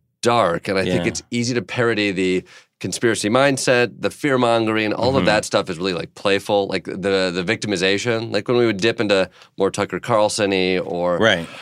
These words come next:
Speaker 1: um, these Paul Joseph Watson, some of these characters who are all, like,
Speaker 2: Yeah,
Speaker 1: like,
Speaker 2: "Oh, woe is me."
Speaker 1: "Oh,
Speaker 2: Yeah.
Speaker 1: woe is me." It's
Speaker 2: Right.
Speaker 1: like, that was really fun to take apart. But then some of the stuff got real dark race, real dark, uh, you know, conspiracy stuff in a
Speaker 2: Mm-hmm.
Speaker 1: way that,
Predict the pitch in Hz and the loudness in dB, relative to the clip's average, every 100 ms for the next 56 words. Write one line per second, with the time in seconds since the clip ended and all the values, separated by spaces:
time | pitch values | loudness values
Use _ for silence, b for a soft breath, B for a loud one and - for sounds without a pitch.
0 | B _ 92 87 87 - 87 - - 101 | B _ 0 0 0 -2 -6 -6 -2 0
1 | 98 92 98 92 95 95 98 95 104 95 | 2 0 -2 0 2 0 -2 -4 -2 -2
2 | 90 - 90 85 92 85 87 87 87 85 | -2 -2 -2 -2 -4 -2 0 0 0 0
3 | 82 85 90 87 90 95 92 92 98 90 | -2 -2 -4 -2 0 0 2 2 2 0
4 | 85 87 90 85 107 110 113 101 104 92 | -4 -4 -2 0 0 2 0 0 0 0
5 | 87 90 120 143 135 104 95 95 - - | 0 0 0 2 0 -2 -2 -4 -10 -18
6 | - 151 135 120 104 92 82 - 104 87 | -4 0 2 2 -2 -4 -6 -6 -2 -2
7 | 90 90 90 85 B B B - 98 135 | -4 -6 -6 -6 B B B -2 2 2
8 | 143 165 226 208 202 185 170 120 117 139 | 2 0 0 -2 -4 -2 -2 -2 -2 0
9 | 127 104 123 135 131 131 - 95 107 131 | -2 -4 -2 2 2 0 -4 -4 -2 0
10 | 117 117 113 107 - B B B - 104 | 2 2 2 -2 -10 B B B -6 -2
11 | 101 95 95 95 98 - 104 98 - 92 | 2 2 2 0 -2 -4 -4 -4 -4 -6
12 | 151 143 139 139 - 131 120 113 101 110 | -2 -2 -2 -4 0 0 0 -2 -2 0
13 | 107 107 110 107 104 95 | 0 0 0 2 2 0